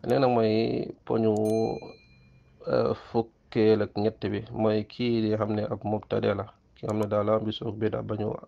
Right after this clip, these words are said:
àtte ci moom nag mubtadi la, kooku la ñuy ragal ci moom mooy mu am mujj gu ñaaw. Yal na ci Yàlla subhanahu wa taala musal. Mu li anna saahibal bid'a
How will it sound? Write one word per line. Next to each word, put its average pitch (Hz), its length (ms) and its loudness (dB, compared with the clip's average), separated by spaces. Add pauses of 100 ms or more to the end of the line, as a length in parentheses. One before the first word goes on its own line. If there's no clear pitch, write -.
àtte 110 320 -4
ci - 100 -14
moom 104 180 0
nag 101 80 -2
mubtadi 110 360 -2
la, 110 140 2 (480)
kooku 110 260 0
la 107 80 2
ñuy 110 240 2
ragal 104 340 0
ci - 180 -12
moom 107 600 0
mooy 110 240 -2
mu 110 240 -4
am 110 400 0 (480)
mujj 110 400 0 (160)
gu 107 160 2
ñaaw. 101 200 0 (140)
Yal 107 200 2
na 107 80 0
ci 113 100 -10
Yàlla 104 240 -2
subhanahu 104 500 -2
wa 101 60 -4
taala 101 340 0 (720)
musal. 104 880 -2 (460)
Mu 104 100 -2
li 110 80 4
anna 131 220 4
saahibal 113 600 4
bid'a 110 300 2